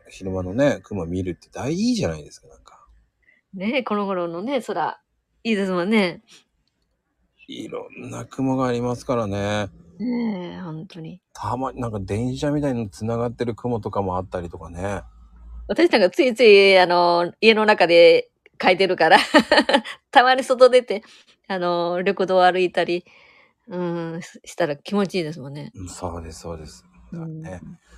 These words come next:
Speaker 1: 歩くっていうのも大事ですから。
Speaker 2: ねえ、本当に。
Speaker 1: そうです。で、そしてたまにはね、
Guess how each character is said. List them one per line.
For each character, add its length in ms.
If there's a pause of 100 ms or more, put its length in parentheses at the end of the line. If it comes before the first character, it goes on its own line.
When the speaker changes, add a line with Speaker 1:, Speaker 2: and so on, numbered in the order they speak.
(160)
Speaker 1:
歩 340
く 200
っ 20
て 200
い 40
う 40
の 60
も 120
大 220
事 100
で 80
す 100
か 120
ら。 460 (920)
Speaker 2:
ね 540
え、 40 (140)
本 300
当 100
に。 220 (540)
Speaker 1:
そ 180
う 40
で 60
す。 160
で、 120
そ 180
し 120
て 120
た 160
ま 160
に 120
は 80
ね、 220